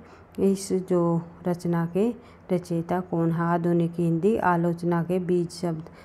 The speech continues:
ये जो रचना है इसके रचयिता है हरिवंश राय बच्चन सिंह। पढ़ते हैं आगे, सॉरी भाई, हरिवंश राय बच्चन, एक सेकंड भाई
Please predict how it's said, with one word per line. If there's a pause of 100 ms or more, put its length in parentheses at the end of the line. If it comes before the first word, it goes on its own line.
(200)
ये
जो
रचना
है
इसके
रचयिता
है
हरिवंश
राय
बच्चन
सिंह। (440)
पढ़ते
हैं
आगे, (300)
सॉरी
भाई, (520)
हरिवंश
राय
बच्चन, (1800)
एक
सेकंड
भाई